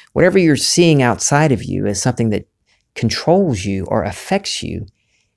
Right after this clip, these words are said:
is only you imagining that. That's one of those conflicts that you've put into your story. Maybe it's you versus your neighbor, or you versus the virus, or you're, you're, it's you up against the world, up against society.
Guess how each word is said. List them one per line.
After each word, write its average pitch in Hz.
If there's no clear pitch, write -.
is 113
only 147
you 151
imagining 123
that. -
That's 151
one 160
of 139
those 147
conflicts 160
that 98
you've 143
put 180
into 113
your 127
story. 147
Maybe 127
it's 127
you 139
versus 131
your 135
neighbor, 120
or 107
you 123
versus 123
the 117
virus, 110
or 110
you're, 123
you're, 123
it's 113
you 147
up 143
against 135
the 127
world, 107
up 123
against 127
society. 110